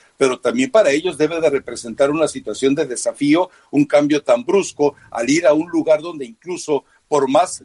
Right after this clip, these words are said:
que se parezcan el portugués y el español, no es, eh, una referencia como para poder decir, "Vas a llegar y te vas a sentir cómodamente en casa". Entonces,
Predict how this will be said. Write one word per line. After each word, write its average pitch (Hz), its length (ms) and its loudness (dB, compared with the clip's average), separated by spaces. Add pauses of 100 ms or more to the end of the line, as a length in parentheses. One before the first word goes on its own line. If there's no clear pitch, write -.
que 151 80 -14
se 143 160 -10
parezcan 151 460 -4
el 131 100 -2
portugués 127 540 -2
y - 20 -2
el 160 80 0
español, 127 640 0 (240)
no 147 260 2
es, 160 240 -4
eh, 110 920 -10
una 147 260 2
referencia 143 600 -6
como 151 220 -2
para 113 220 -4
poder 139 180 2
decir, 156 220 -8 (260)
"Vas 139 220 -2
a - 20 0
llegar 139 280 -2
y 170 40 -4
te - 160 -4
vas 139 180 -4
a 165 60 -12
sentir 139 420 -4
cómodamente 135 720 0
en 127 80 -6
casa". 202 420 0 (380)
Entonces, 165 460 -2